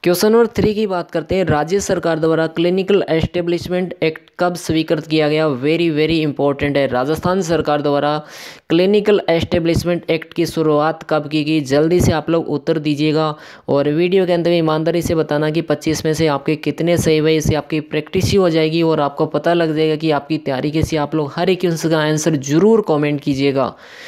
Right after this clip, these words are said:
तो राजस्थान सरकार द्वारा clinical establishment की शुरुआत जो कि दो हज़ार ग्यारह में की गई और ये पन्द्रह अगस्त दो हज़ार ग्यारह में। option B हमारा उत्तर रहेगा।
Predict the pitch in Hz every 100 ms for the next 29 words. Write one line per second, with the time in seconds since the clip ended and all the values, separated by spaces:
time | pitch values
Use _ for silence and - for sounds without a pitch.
0 | - - - 175 156 143 160 180 180 175
1 | 165 160 160 160 160 165 170 180 185 170
2 | 151 151 - 160 156 160 160 156 165 147
3 | 147 151 151 160 147 147 147 156 147 131
4 | 135 156 165 156 143 156 160 - - -
5 | - 135 139 147 143 147 160 175 156 147
6 | 147 147 147 151 139 135 147 160 156 139
7 | 139 147 127 147 170 156 143 143 - 131
8 | - 139 139 143 147 147